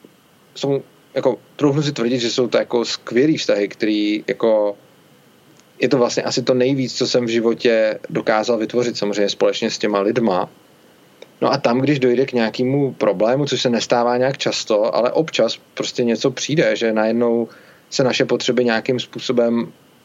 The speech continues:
většinou se na první pohled zdá, že se vylučují a pak, když se to zkoumá, se zjistí, že vlastně ne. Ale v těch chvílích někdy dokážu cítit velkou bolest a tam mi sebejistota taky nepomůže, protože mě ovládá v tu chvíli jako strach.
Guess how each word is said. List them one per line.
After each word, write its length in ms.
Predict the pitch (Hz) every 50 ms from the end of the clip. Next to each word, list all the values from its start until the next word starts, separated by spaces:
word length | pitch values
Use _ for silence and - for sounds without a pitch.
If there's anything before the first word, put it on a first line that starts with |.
| _ _
většinou 320 | 113 120 - - 139 135 131
se 240 | 131 - - -
na 80 | 131 120
první 260 | - 127 117 117 127
pohled 260 | 120 127 110 123 127
zdá, 240 | 117 107 110 104 107
že 100 | 107 117
se 140 | 104 - 139
vylučují 420 | 113 104 98 98 - - 113 113
a 60 | 117 117
pak, 260 | - 101 - - - - -
když 120 | - -
se 80 | - -
to 100 | - 123
zkoumá, 320 | - - 110 101 101 104
se 120 | 101 - 113
zjistí, 420 | 104 104 98 - - 110 104 104
že 120 | 107 110
vlastně 340 | 104 104 95 - - 117 117
ne. 260 | 117 92 95 131 160 - - - - - - - - - - - - - - - - - _ _ -
Ale 640 | 123 123 123 123 123 127 127 127 127 127 127 127 - - - _ _ _ _ _
v 100 | _ -
těch 260 | - - 143 139 - -
chvílích 520 | - 135 127 123 120 151 170 165 - - - _ - _ _ _ _ _
někdy 280 | - 127 131 127 135 147
dokážu 400 | 143 131 - 127 123 117 135 139
cítit 300 | 135 - 123 117 139 131
velkou 360 | 123 123 120 117 - 143 147
bolest 340 | 135 131 123 120 123 123 - -
a 60 | 123
tam 400 | - 131 120 127 131 131 135 131 - - - - - - - -
mi 100 | 139 135
sebejistota 540 | - 139 127 127 127 117 - 139 127 143
taky 220 | 135 131 123 - 147
nepomůže, 500 | 147 147 139 147 135 131 127 110 120 117
protože 840 | - - - - 117 113 123 123 123 123 120 120 120 120 120 - - - - - -
mě 380 | - 131 131 123 123 127 131 -
ovládá 640 | 127 117 127 127 120 120 120 120 123 123 123 110 -
v 60 | -
tu 140 | - - 135
chvíli 280 | 123 - 135 127 123
jako 220 | 127 127 123 - 147
strach. 440 | 139 - - 131 131 131 131 131